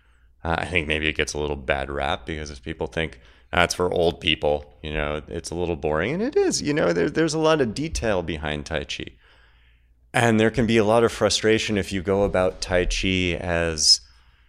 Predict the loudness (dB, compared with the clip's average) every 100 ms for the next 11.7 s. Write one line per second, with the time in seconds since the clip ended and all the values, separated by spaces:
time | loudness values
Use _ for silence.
0 | _ 0 4 4 4 4 4 4 2 2
1 | -2 -4 0 0 0 -4 -4 -4 -6 -14
2 | _ _ -6 -2 2 4 4 4 4 4
3 | 0 0 0 2 2 0 -2 -2 -2 -4
4 | -6 0 4 4 4 0 -4 -4 0 0
5 | 0 -2 0 2 2 2 2 4 6 4
6 | 2 -4 -4 -2 -2 -2 -4 -6 -8 -10
7 | -12 -6 -6 -6 -2 2 4 4 2 -4
8 | -8 -8 -10 -6 -2 2 2 0 -6 -10
9 | -6 2 2 4 0 -4 -8 -6 -2 0
10 | 2 6 6 4 0 -2 -2 -4 -8 -10
11 | -4 -2 0 0 0 -2 -4